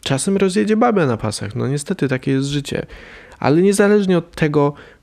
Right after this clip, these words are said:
którą z tych osób jesteście dzisiaj, możecie znaleźć w tym podcaście bezpieczną przestrzeń do bycia kutasem. To jest coś, co ja zapewniam. Inne podcasty zapewniają miejsce do bycia dobrym człowiekiem.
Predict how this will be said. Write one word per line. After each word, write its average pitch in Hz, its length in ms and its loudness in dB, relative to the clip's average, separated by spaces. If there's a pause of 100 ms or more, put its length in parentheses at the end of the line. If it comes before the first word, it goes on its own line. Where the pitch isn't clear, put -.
(160)
którą 143 500 2
z - 140 -6
tych 127 200 0
osób 113 320 0
jesteście 107 460 -2
dzisiaj, 110 300 -4
możecie 147 500 0
znaleźć 123 580 0
w - 80 -18
tym 120 200 -2
podcaście 104 720 -2 (200)
bezpieczną 120 540 -2
przestrzeń 107 420 -4
do 110 80 0
bycia 110 260 -4
kutasem. - 520 -8 (300)
To 233 100 2
jest 240 120 0
coś, - 160 0
co - 140 0
ja 107 140 0
zapewniam. - 500 -8 (180)
Inne 247 240 4
podcasty 180 520 0
zapewniają 131 540 0
miejsce 127 340 0
do 123 100 2
bycia 117 240 0
dobrym 98 420 0
człowiekiem. 107 520 -8